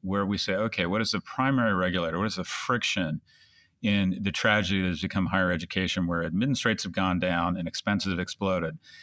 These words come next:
It's because we like to think, or tenured faculty and administrators like scarcity, which decreases their accountability and increases their compensation,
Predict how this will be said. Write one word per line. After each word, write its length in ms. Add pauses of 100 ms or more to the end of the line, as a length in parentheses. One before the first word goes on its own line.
(160)
It's 100
because 260
we 60
like 200
to 100
think, 340
or 360 (200)
tenured 440
faculty 680
and 80
administrators 760
like 300
scarcity, 580
which 240 (220)
decreases 540
their 180
accountability 640
and 100
increases 420
their 100
compensation, 840